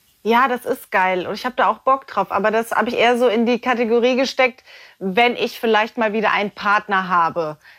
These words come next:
Damit, weil ich an, ich bin für mich alleine schon so chaotisch und muss mich dann auf der Straße halt orientieren und, weißt du, fühle mich da schon nicht so sicher. Und wenn dann noch das, die Kinder dabei sind und so ein Riesengerät, was ich fahren muss,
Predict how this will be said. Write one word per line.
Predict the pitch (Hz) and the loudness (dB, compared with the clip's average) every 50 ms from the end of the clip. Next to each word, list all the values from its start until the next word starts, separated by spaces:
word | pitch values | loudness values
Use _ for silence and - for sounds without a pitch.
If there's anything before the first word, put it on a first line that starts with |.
| _ - | _ 0
Damit, | 220 202 208 214 208 - - _ _ | 0 2 2 0 -4 -6 -14 _ _
weil | - 208 220 214 - - | -2 0 0 0 0 0
ich | 247 311 302 - - - | 0 -2 -2 -2 -4 0
an, | 233 240 247 233 220 220 - - | 0 2 2 2 0 -2 -4 -4
ich | - 240 - - | -6 -4 -2 0
bin | 311 269 247 240 240 - | 0 2 2 2 0 0
für | - 285 277 | -2 -2 -2
mich | 262 277 277 | 0 0 2
alleine | 247 240 240 247 269 277 285 262 | 2 4 4 2 2 0 -4 -8
schon | - 302 294 254 | -8 -8 -6 -6
so | 269 285 | -6 -6
chaotisch | - 277 285 - - 285 302 294 - 349 359 370 - - - - - - - - - - - - - - - | -4 -4 -4 -2 -2 -2 -2 -2 -2 -2 -2 -2 -4 -8 -12 -18 -20 -20 -20 -20 -20 -20 -20 -20 -20 -6 0
und | - 262 262 | 2 2 2
muss | 269 285 - 285 | 2 0 0 -2
mich | 277 277 | -2 0
dann | - 262 254 240 | 0 0 0 2
auf | - 254 - | 0 -2 -2
der | 262 254 | -2 -4
Straße | 240 - - 226 226 240 294 - 339 294 269 | -4 -4 -4 0 0 0 0 0 0 0 0
halt | 285 - - | 0 0 2
orientieren | - 262 277 285 269 269 262 262 - - 285 277 269 269 269 247 - | 0 0 0 0 0 -2 -2 -4 -4 -2 0 2 2 0 0 -4 -4
und, | 226 233 226 - - - - - | -4 -4 -4 -6 -10 -12 -8 -6
weißt | 196 180 226 226 254 269 - | -4 0 2 2 2 0 -2
du, | 226 - _ - 185 | -6 -8 _ -14 -6
fühle | - 277 277 | 0 2 2
mich | 277 294 - | 2 2 2
da | - 214 233 254 | 2 2 0 0
schon | - 339 311 | 0 -2 -2
nicht | 302 320 302 - | -2 -4 -6 -4
so | 320 294 240 | -4 -4 -2
sicher. | 247 294 320 - - 359 330 320 294 | -2 -2 -2 0 2 2 4 4 4
Und | - 247 - - | 2 0 0 0
wenn | 233 233 247 254 254 254 240 - - 220 214 | 0 0 2 0 -2 -2 -4 -6 -6 -4 0
dann | - 233 247 269 277 277 | 0 2 2 0 -2 -4
noch | 262 262 - | -4 -6 -6
das, | - 240 240 226 220 | -8 -8 -8 -8 -6
die | 240 233 | -6 -6
Kinder | - - 311 339 359 320 | -4 -2 -2 2 2 4
dabei | 226 202 196 180 202 208 214 | 4 4 4 4 2 2 2
sind | 214 240 220 | 0 -2 -2
und | - 240 269 269 | -2 -2 -2 -2
so | - 277 | 0 0
ein | 247 226 | 0 2
Riesengerät, | 214 247 269 247 254 240 208 220 214 190 220 254 262 - | 2 2 2 2 0 0 2 2 2 2 2 0 0 0
was | 262 262 262 | -2 -2 -2
ich | 269 247 - | -4 -10 -6
fahren | - 269 240 247 254 | 0 0 2 2 2
muss, | 269 262 285 277 | 0 -4 -4 -6